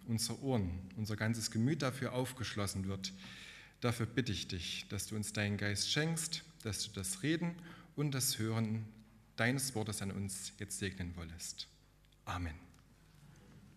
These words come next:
Also wie Kain und Abel, wie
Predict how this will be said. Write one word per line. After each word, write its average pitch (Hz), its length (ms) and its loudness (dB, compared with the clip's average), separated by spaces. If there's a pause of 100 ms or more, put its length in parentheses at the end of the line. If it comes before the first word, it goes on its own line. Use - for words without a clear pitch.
(3500)
Also 160 320 8
wie 156 80 8
Kain 180 320 8
und 151 160 6
Abel, 190 400 8 (440)
wie 135 300 8